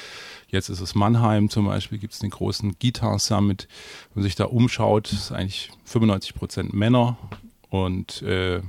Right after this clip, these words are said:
haben wir gesagt, „Ja, das ist eine gute Idee, auch, äh, die Frauen damit einzubeziehen und gleich zu berechtigen und zu fragen, was ist denn da wichtig?“, weil es tatsächlich auch immer mehr tolle Gitarristinnen gibt.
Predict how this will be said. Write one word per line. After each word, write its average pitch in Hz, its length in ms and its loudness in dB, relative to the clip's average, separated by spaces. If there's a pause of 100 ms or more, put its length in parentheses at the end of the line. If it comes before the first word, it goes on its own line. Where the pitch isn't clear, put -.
(140)
haben 87 140 0
wir 90 60 0
gesagt, - 480 -4 (220)
„Ja, 76 160 -2
das 95 100 -6
ist - 60 -2
eine 104 80 2
gute 104 260 2
Idee, 101 420 2 (600)
auch, 98 360 0 (120)
äh, 98 200 2
die 92 120 -6
Frauen 151 440 2
damit 139 320 2
einzubeziehen 113 840 0
und 98 300 -4
gleich 104 280 2
zu 120 100 -10
berechtigen 104 600 -4
und 98 260 -4
zu - 160 -10
fragen, 123 520 2
was 101 120 -4
ist - 160 -10
denn 92 120 -4
da 90 120 -2
wichtig?“, 131 440 -2
weil 104 320 2
es 135 100 0
tatsächlich 107 460 -4
auch - 160 -14
immer 120 180 4
mehr 104 320 2
tolle 104 500 0
Gitarristinnen 107 720 -2
gibt. - 340 -4